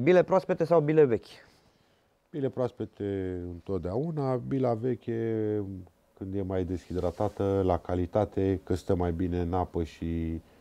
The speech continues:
Speaker 2: nu atât.
Speaker 1: Deci bila deshidratată este un factor suplimentar benefic în pescuitul de calitate.
Speaker 2: Toți pescarii din, uh, România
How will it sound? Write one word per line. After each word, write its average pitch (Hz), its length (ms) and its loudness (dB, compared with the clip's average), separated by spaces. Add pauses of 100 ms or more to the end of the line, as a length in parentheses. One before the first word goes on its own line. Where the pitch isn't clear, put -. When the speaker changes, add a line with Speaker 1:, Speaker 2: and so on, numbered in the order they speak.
(240)
Speaker 2:
nu 87 140 -10
atât. 95 120 0
Speaker 1:
Deci 104 160 8
bila 117 320 10
deshidratată 107 880 6
este 113 320 2
un 107 260 2
factor 104 600 2
suplimentar 104 800 2
benefic 95 760 0 (220)
în 110 140 -4
pescuitul 117 320 0
de 127 80 4
calitate. 123 400 4
Speaker 2:
Toți 139 200 2
pescarii 104 460 2
din, 82 220 -2
uh, 85 380 -2
România 80 840 -2